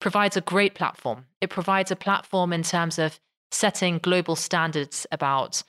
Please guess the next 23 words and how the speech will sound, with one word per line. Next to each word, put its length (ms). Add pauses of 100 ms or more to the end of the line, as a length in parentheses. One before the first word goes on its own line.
(380)
you 60
know, 100
what, 260
what's 180
already 220
happened, 400
best 240
practices 500
around, 380
you 60
know, 80
approaching 440
pension, 760
uh, 40
uh, 880 (480)
yeah, 160
pensions 720
and 100
the 60
system 560
and, 240
you 80
know, 220